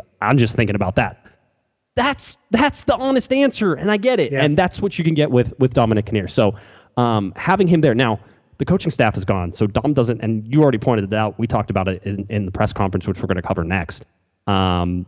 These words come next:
Speaker 1: the, the press conference part of this, um, is that they don't have a staff for, <laughs> for Dominic Kinnear yet. So
Speaker 2: They,
Speaker 1: if
Speaker 2: they
Speaker 1: you wanna
Speaker 2: met
Speaker 1: be
Speaker 2: this
Speaker 1: on Dominic
Speaker 2: afternoon.
Speaker 1: Kinnear's, yeah, I was gonna say, so what you guys don't know is they reached out to Eric and I, and s-, we're gonna be on the bench for, for Dominic
Speaker 2: <laughs> Breaking
Speaker 1: Kinnear.
Speaker 2: news.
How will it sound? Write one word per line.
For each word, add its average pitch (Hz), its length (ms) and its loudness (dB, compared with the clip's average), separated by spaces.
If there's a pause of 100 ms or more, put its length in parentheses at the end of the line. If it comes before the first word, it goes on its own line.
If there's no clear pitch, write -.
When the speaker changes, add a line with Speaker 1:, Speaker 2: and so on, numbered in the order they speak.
(160)
Speaker 1:
the, 107 340 -2
the 98 100 -4
press 131 300 -2
conference 107 320 -2
part 98 200 -2
of 90 40 -4
this, 92 300 -4
um, 90 320 -4
is 95 220 -6
that 101 240 0
they 101 180 0
don't 135 160 0
have 123 240 -2
a 110 40 0
staff 113 400 0
for, - 100 0
<laughs> - 140 -4
for 123 120 2
Dominic 113 400 0
Kinnear 110 260 -2
yet. 90 260 -6
So 113 260 2 (320)
Speaker 2:
They, 147 100 4
Speaker 1:
if 151 100 2
Speaker 2:
they 143 60 0
Speaker 1:
you 202 120 6
wanna - 160 2
Speaker 2:
met - 80 0
Speaker 1:
be 147 60 2
Speaker 2:
this 143 100 4
Speaker 1:
on 117 60 4
Dominic 127 340 2
Speaker 2:
afternoon. 160 40 -2
Speaker 1:
Kinnear's, 131 400 -2 (540)
yeah, 160 200 2
I 147 80 2
was 156 100 4
gonna 160 120 0
say, 135 160 2
so 139 280 4 (280)
what 147 200 2
you 165 60 -4
guys 156 180 0
don't 156 200 2
know 127 160 2
is 120 100 -2
they 113 140 0
reached 120 280 0
out 139 180 2
to 120 120 -6
Eric 120 260 0
and 95 100 -4
I, 90 280 -4
and 98 180 -4
s-, 95 120 -12
we're 156 340 4
gonna 139 220 4
be 107 380 0
on 107 140 0
the 101 80 0
bench 95 340 -2
for, 107 240 2
for 107 120 0
Dominic 104 380 2
Speaker 2:
<laughs> - 0 -
Breaking 151 160 4
Speaker 1:
Kinnear. 110 180 2
Speaker 2:
news. 151 460 0